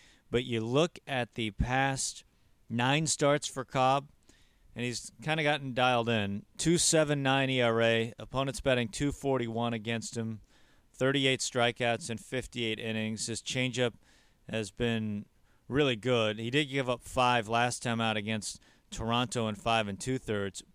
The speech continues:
but the previous five starts before that did not allow more than one earned run, including a complete game at Cleveland,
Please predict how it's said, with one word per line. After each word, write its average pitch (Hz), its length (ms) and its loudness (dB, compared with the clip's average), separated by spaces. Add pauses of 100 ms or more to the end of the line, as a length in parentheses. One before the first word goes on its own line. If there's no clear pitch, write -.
(140)
but 156 320 4 (640)
the 117 320 -4
previous 139 480 -4
five 139 380 -2
starts 131 320 -2
before 127 380 -4
that 127 260 0 (180)
did 120 120 -2
not 127 260 0
allow 120 280 2
more 120 220 2
than 107 300 -4
one 131 400 0
earned 117 300 -4
run, 123 340 0
including 131 560 -2
a 127 160 -8
complete 120 520 -8
game 123 380 -2 (460)
at 123 240 -4
Cleveland, 131 500 -2